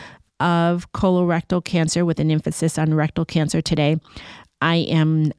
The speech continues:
going to just say that adjuvant therapy a lot of times will consist of, uh,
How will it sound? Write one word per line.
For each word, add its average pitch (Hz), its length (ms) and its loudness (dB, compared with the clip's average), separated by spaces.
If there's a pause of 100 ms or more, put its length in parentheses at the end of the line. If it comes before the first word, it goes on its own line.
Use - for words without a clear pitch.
(200)
going 165 340 2
to 165 120 -2
just 156 260 -2
say 165 280 2
that 147 380 0
adjuvant 156 680 0 (400)
therapy 180 760 0 (260)
a 160 60 -4
lot 151 160 2
of 160 80 0
times 156 340 0
will 160 200 2
consist - 720 -2
of, 156 400 0 (100)
uh, 143 300 0